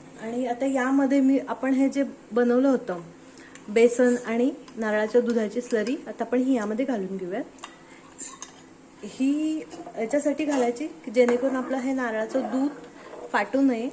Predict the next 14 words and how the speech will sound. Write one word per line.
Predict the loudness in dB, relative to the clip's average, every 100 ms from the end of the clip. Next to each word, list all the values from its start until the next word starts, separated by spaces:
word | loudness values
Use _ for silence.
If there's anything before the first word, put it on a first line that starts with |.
| -10 -10
म्हणून | -2 0
यामध्ये | 2 0 -2 -2 -2
ही | -6 -8 -12 -8
घालायची. | -6 -4 -6 -8 -12 -12 -20 -20 -20 -16 -4
बाहेर | 0 0 2
पण | 4
बेसनाची | 6 4 4 -2 -2 -6
स्लरी | -2 0 2
वापरली | 0 0 -4 -2 -2
जाते. | -2 -2 -4 -6 -16 -20 -20 -20 -20 -20 -20 -20 -18 -18 -14 -12 -12 -14 -20 -20 -18 -14 -10
आता | -6 -4 -2
हळूहळू | 2 4 6 6 6
आपल्याला | 4 0 0
हे | -2